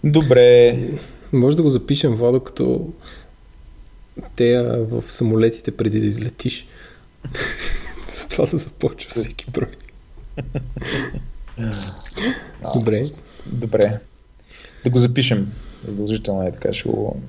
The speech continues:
Speaker 1: обявяваме в началото. Плюс всичките благодарности, всичко. Не, благодарности ще оставим за накрая, че си напише тук в, в плана да благодарим накрая на хора.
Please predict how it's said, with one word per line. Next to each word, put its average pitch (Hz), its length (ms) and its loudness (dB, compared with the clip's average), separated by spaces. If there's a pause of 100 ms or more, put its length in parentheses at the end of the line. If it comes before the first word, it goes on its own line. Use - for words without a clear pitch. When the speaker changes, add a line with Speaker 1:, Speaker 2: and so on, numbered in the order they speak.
Speaker 1:
обявяваме 107 720 6
в 95 180 0
началото. - 440 -6
Плюс 127 200 4
всичките 131 380 0
благодарности, 120 760 4
всичко. 127 260 -2
Не, 131 100 6
благодарности 127 500 2
ще - 80 -10
оставим 127 260 -2
за 107 80 -2
накрая, 104 400 0
че - 180 -6
си - 120 -12
напише - 340 -12
тук - 160 -16
в, 95 120 -8 (640)
в 101 140 -6
плана 110 480 6
да 107 220 6
благодарим 101 680 0 (420)
накрая - 480 -4
на - 120 -4
хора. 87 440 0